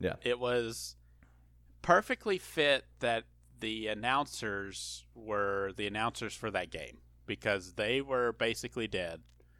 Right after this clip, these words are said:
Speaker 2: and so was the game. I mean, Marv Albert, Mike, or Marv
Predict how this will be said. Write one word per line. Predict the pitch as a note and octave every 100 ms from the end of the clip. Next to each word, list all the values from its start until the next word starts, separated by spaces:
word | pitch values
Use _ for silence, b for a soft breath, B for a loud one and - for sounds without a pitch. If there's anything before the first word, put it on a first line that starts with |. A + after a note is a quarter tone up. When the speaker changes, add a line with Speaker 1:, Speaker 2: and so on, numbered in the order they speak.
| - - - -
Speaker 2:
and | G2+ G2+ F#2+ F#2+ F2+
so | - - A2
was | G#2 G2+
the | G#2
game. | F2+ D#2 C#2+ -
I | G#2+
mean, | G2 F#2+
Marv | A2 C3 B2+
Albert, | A2 A#2 A2+ A#2 A2 -
Mike, | G2+ A#2 - - -
or | A#2 G2 F2 E2+ - - - - - -
Marv | A2 D3 F#3